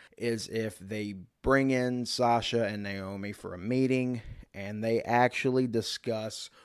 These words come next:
what are things that they can do better as a company. Because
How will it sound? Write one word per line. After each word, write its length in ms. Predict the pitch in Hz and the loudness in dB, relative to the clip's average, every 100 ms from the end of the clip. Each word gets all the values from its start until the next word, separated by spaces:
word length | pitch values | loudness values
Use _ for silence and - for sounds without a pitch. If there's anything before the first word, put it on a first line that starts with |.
| - _ | -20 _
what 380 | - 98 120 120 | -14 4 6 6
are 220 | - 113 | 4 0
things 480 | 113 - 117 110 110 | 0 -6 -6 -6 -8
that 240 | 104 92 92 | -10 -12 -10
they 160 | 101 | -10
can 180 | 98 101 | -8 -10
do 140 | 92 | -12
better 360 | 92 85 85 87 | -12 -12 -10 -12
as 160 | - 92 | -12 -16
a 60 | - | -16
company. 500 | - 95 - 67 90 | -14 -16 -14 -14 -12
Because 760 | 98 101 120 113 101 92 - | -12 -8 -4 -4 -6 -12 -14